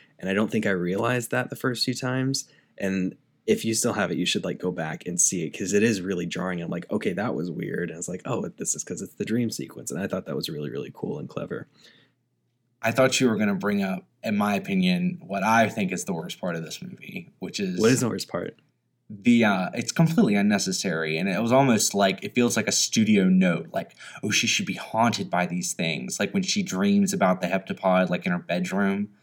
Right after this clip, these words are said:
Speaker 1: Yeah.
Speaker 2: It's completely unnecessary. It feels cheap to me.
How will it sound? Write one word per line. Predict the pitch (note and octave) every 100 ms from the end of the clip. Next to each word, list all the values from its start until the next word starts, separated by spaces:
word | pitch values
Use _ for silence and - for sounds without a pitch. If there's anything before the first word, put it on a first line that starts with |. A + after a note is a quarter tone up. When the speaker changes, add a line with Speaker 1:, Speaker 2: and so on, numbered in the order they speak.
| -
Speaker 1:
Yeah. | E3+ C3 F#2+ - _ -
Speaker 2:
It's | G2
completely | - G#2 - A#2+ F#2+
unnecessary. | F2+ E2+ - - - C#2 C2 C3+ - -
It | B2+ -
feels | D3+ D3 C#3 B2+ - -
cheap | - - F2+ E2
to | - D#2+
me. | - -